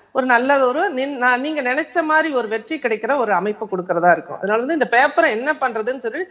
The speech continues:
டெய்லி ஒரு நூறு கால் வருது, "எனக்கு சக்சஸ் ஆயிடுச்சு, நான் அந்த பேப்பரை என்ன பண்றது?" அப்படின்ட்டு. அவங்க எல்லாத்துக்கும் ஒரு நல்ல சிறந்த தீர்வா கொடுத்திருக்கேன். மிக்க மகிழ்ச்சியோட தொடர்ந்து ஒவ்வொரு விஷயத்துக்கும் அது போல எழுதுங்க.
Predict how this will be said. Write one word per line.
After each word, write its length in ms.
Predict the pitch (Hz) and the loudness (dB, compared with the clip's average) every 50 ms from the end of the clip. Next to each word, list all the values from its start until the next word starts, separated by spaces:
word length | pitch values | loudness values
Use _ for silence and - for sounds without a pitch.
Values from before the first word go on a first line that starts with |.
| - - - _ - 208 | -14 -20 -20 _ -2 0
டெய்லி 380 | 226 233 254 294 311 339 392 | 2 2 2 2 2 2 2
ஒரு 160 | 359 294 254 | 4 2 2
நூறு 300 | 233 226 254 294 302 294 | 2 0 0 0 0 0
கால் 280 | - 262 240 262 302 269 | 2 4 4 4 4 2
வருது, 320 | 226 202 185 165 - - | 0 0 -2 -4 -8 -10
"எனக்கு 260 | - 185 196 190 202 - 226 | -10 -10 -10 -10 -6 -6 -6
சக்சஸ் 260 | 214 - - 262 254 | -6 -4 -4 -4 -2
ஆயிடுச்சு, 560 | 247 220 208 202 196 185 - 208 208 196 165 - - - - - _ | 0 0 0 0 -2 -2 -2 0 0 0 -2 -4 -10 -18 -20 -20 _
நான் 120 | - 214 220 | -2 0 0
அந்த 140 | 220 214 214 | 2 0 0
பேப்பரை 260 | 220 226 233 226 240 | 2 0 0 2 2
என்ன 260 | 233 214 196 202 214 220 | 0 0 2 2 0 0
பண்றது?" 420 | 214 208 185 175 170 165 160 175 | 0 -2 -2 -2 -4 -2 0 0
அப்படின்ட்டு. 320 | 175 156 165 156 160 160 | 0 0 -2 -6 -6 -2
அவங்க 300 | - - 180 190 190 175 | 0 0 0 2 2 2
எல்லாத்துக்கும் 500 | 180 202 226 233 - 233 226 285 330 415 415 - | 4 6 4 4 2 0 -2 -4 -4 -4 -4 -4
ஒரு 160 | - 190 190 | -6 -6 -6
நல்ல 280 | 180 180 170 170 196 220 | -4 -4 -4 -2 -4 -4
சிறந்த 360 | 214 - 185 196 202 208 214 196 | -4 -4 -4 -4 -4 -4 -4 -2
தீர்வா 280 | 190 190 196 220 226 | -2 0 2 2 2
கொடுத்திருக்கேன். 520 | 214 - 196 185 - 196 190 - 240 285 294 - | 0 0 -4 -8 -8 -8 -6 -4 -4 -4 -4 -4
மிக்க 260 | 185 208 220 - 302 285 | -4 -4 -2 0 0 2
மகிழ்ச்சியோட 640 | 254 214 196 208 220 214 - 226 220 220 254 247 | 2 2 0 0 -2 -2 0 0 0 2 0 0
தொடர்ந்து 460 | - 208 208 208 254 294 302 330 269 | 2 2 2 2 0 -2 -2 0 2
ஒவ்வொரு 400 | 214 220 247 240 370 403 403 370 | 2 2 2 2 4 4 4 4
விஷயத்துக்கும் 520 | 277 262 - - 247 226 - - - 240 202 | 2 -2 -6 -8 -8 -8 -8 -8 -6 -6 -6
அது 100 | 185 180 | -6 -6
போல 180 | 196 220 226 | -4 -2 -2
எழுதுங்க. 420 | 202 190 196 208 208 208 180 147 | -2 -2 -2 -2 -4 -4 -4 -4